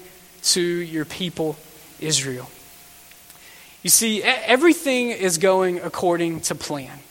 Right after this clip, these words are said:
God has brought about this divine plan through salvation history for thousands of years for Jesus to be the Messiah, to be the Christ, to be the Lord,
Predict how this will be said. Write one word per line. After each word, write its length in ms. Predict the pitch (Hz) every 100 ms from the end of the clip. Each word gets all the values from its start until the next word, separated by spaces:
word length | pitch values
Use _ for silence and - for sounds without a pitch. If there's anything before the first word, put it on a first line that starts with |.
| - - - - - - - - - - - -
God 320 | 175 214 247
has 240 | 226 208 160
brought 340 | 165 196 214
about 640 | 196 156 165 165 160 - - - - - -
this 280 | 160 151 -
divine 440 | 160 143 175 208
plan 420 | 208 202 170 165 160
through 220 | 175 220
salvation 640 | - 240 214 185 170 -
history 540 | 165 160 160 - 165 156 - - -
for 140 | - 147
thousands 680 | - 185 220 233 240 220
of 140 | 202 170
years 600 | 160 143 131 131 - - - - - - - - - -
for 180 | - 185
Jesus 960 | 151 151 214 233 185 143 127 - - - - - - - -
to 100 | 170
be 180 | 180
the 100 | 202 226
Messiah, 480 | 208 - 151 147
to 80 | 151
be 160 | 147 185
the 100 | 220
Christ, 520 | - 156 143 143 -
to 60 | 170
be 220 | 170 202
the 100 | 214
Lord, 400 | 180 143 131